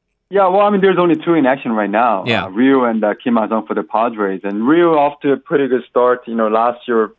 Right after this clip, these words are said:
Speaker 1: for his first two starts was disastrous. Eight runs in, uh, I think, over nine innings. This time around, just two runs each, uh,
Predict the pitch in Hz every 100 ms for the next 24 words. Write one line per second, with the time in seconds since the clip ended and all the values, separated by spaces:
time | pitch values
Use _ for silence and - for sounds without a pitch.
0 | _ 135 131 123 - 131 123 - 110 -
1 | 113 110 104 95 107 101 101 101 113 104
2 | - - 110 107 107 104 101 98 98 95
3 | _ _ _ _ _ - 87 87 92 -
4 | 113 101 101 101 104 104 101 104 104 _
5 | _ _ _ _ 127 127 139 127 117 117
6 | 113 101 - 143 131 123 117 120 117 -
7 | 107